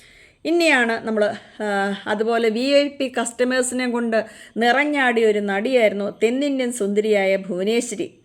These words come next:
ഇവരെ പല തവണയും പോലീസ് അനാശ്വാസത്തിന് പിടികൂടിയിട്ടുണ്ട്. അവസാനമായിട്ട് ഇവരെ ചെന്നൈയിലെ റിസോർട്ടിൽ നിന്നാണ് പിടികൂടിയത്. അപ്പോൾ ഇന്ത്യയിലെമ്പാടും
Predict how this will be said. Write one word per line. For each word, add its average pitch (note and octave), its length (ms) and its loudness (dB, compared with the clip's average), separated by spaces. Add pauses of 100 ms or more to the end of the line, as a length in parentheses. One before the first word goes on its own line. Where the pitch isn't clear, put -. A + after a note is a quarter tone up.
(320)
ഇവരെ C4+ 280 6
പല A#3 360 2
തവണയും B3+ 460 -2
പോലീസ് A3 400 -2
അനാശ്വാസത്തിന് G#3+ 760 -2
പിടികൂടിയിട്ടുണ്ട്. G#3 800 0 (400)
അവസാനമായിട്ട് A#3 760 0
ഇവരെ A3 180 2
ചെന്നൈയിലെ A3 580 0
റിസോർട്ടിൽ A#3 500 -2
നിന്നാണ് A3+ 560 -2 (180)
പിടികൂടിയത്. G3+ 680 0 (160)
അപ്പോൾ C4 260 -4 (420)
ഇന്ത്യയിലെമ്പാടും B3+ 1120 2